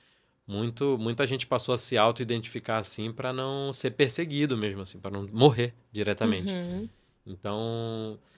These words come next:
Speaker 1: mas acho que a gente tá vivendo essa, essa nova reconfiguração e eu achei muito lindo que, inclusive,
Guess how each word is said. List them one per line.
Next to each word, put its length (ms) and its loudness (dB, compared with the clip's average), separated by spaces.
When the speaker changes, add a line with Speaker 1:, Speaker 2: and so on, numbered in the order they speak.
Speaker 1:
mas 140 -2
acho 120 2
que 60 0
a 40 4
gente 120 0
tá 80 6
vivendo 360 4
essa, 280 2
essa 180 -2
nova 260 0
reconfiguração 1120 -2
e 40 2
eu 60 4
achei 200 0
muito 260 -2
lindo 260 0
que, 80 -8
inclusive, 640 -6